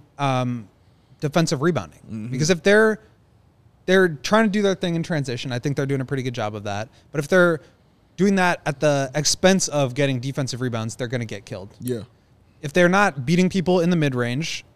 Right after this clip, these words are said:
Speaker 1: which, I mean, if you're not doing that, you're just shit out of luck.
Speaker 2: Yeah.
Speaker 1: Like, there's, you're just not winning 'cause that's
Speaker 2: Yeah.
Speaker 1: a DeMar bad game, and you're just not gonna win that game.
Speaker 2: Correct.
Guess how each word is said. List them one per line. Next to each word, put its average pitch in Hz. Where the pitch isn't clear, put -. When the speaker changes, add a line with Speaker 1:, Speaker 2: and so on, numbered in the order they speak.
Speaker 1:
which, 143
I 147
mean, 143
if 127
you're 156
not 175
doing 151
that, 131
you're 131
just 123
shit -
out 117
of 104
luck. 101
Speaker 2:
Yeah. 143
Speaker 1:
Like, 117
there's, 143
you're 151
just 151
not 139
winning 110
'cause 139
that's 156
Speaker 2:
Yeah. 139
Speaker 1:
a -
DeMar 123
bad 113
game, 117
and 107
you're 107
just -
not 117
gonna 110
win 110
that 98
game. 101
Speaker 2:
Correct. 117